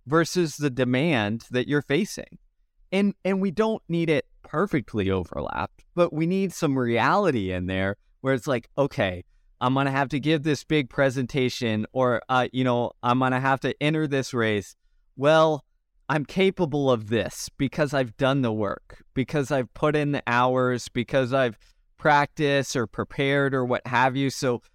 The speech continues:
I don't know if I'm gonna win or not. I don't know if I'm gonna, you know, knock it out of the park or not, but I know that I am capable of, you know,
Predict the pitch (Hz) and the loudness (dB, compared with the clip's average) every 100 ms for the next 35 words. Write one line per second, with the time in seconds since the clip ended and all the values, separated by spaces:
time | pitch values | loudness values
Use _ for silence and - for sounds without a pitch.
0 | _ - 147 196 220 185 160 156 147 120 | _ -4 0 0 2 2 2 0 0 0
1 | 107 143 202 160 98 90 117 95 - 139 | 0 0 0 0 -4 -8 -10 -14 -6 0
2 | 190 208 185 160 - 156 147 147 135 123 | 2 4 2 2 2 2 2 2 2 0
3 | 135 131 123 135 151 156 131 127 113 - | -2 -2 0 0 0 0 0 0 -2 -2
4 | 170 185 - 113 101 101 - _ _ _ | 0 0 0 -2 0 -2 -8 _ _ _
5 | 131 156 165 - 151 151 139 139 143 151 | -2 0 0 0 0 2 2 -2 0 2
6 | 160 170 170 160 147 143 127 113 - 139 | 4 2 0 2 2 0 0 -4 -2 -2
7 | 131 139 123 123 117 107 95 - - 113 | 0 -2 -2 0 2 0 -2 -10 -6 0
8 | 104 | 0